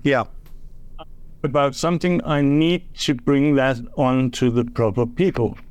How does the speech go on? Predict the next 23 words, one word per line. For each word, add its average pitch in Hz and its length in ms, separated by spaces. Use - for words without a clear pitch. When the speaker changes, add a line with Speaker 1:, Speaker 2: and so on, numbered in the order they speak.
Speaker 2:
So, 147 300
so 147 380
the 143 200
search 175 600
i-, 156 60
i-, 143 540
is - 340
actually 147 440
where 131 240
we 127 160
spend 131 360
the 127 80
most 127 520
resources 139 520
and 110 160
the 110 40
most 120 300
time, 160 440
is 131 180
basically 147 540
to, 131 280
to 139 280
s-, - 260